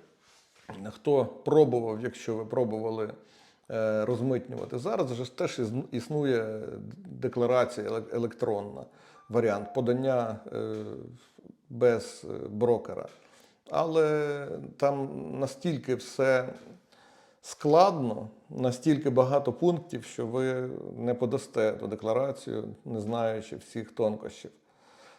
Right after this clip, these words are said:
Але через додаток Дія нам теж хочуть нав'язати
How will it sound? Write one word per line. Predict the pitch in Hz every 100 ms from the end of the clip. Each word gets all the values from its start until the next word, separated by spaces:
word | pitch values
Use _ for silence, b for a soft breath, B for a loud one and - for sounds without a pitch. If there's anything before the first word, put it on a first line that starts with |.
| b _ _ 196
Але | 135 147 156
через | 156 170 160
додаток | 175 175 190 185 143
Дія | 160 196 147
нам | 127 120
теж | - 165 -
хочуть | - 151 147 131
нав'язати | 127 123 120 139 139 139 117 117